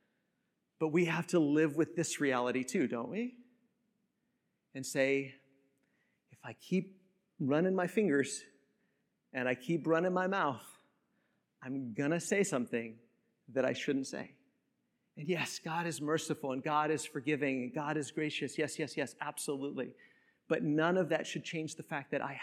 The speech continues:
have to be very careful with my wa-, words. I have to be wise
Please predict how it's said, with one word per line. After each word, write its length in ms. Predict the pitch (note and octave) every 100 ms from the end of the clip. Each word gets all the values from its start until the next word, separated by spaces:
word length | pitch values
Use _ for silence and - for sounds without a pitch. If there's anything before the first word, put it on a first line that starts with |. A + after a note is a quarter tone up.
| - -
have 280 | D3 -
to 120 | - D3+
be 380 | D3+ C#3+ C3+ A2+
very 500 | A#2 C3+ C#3 C#3 C3+ - - _ -
careful 480 | - E3 C#3 D#3+ C3
with 220 | C3+ -
my 100 | C3+
wa-, 280 | C3+ F3 F3
words. 380 | D#3 F3+ F#3+ -
I 80 | D#3
have 320 | C3 E3 D#3+
to 100 | -
be 160 | E3 D3+
wise 840 | C3 C3 C#3+ D3 E3 D3 C3+ -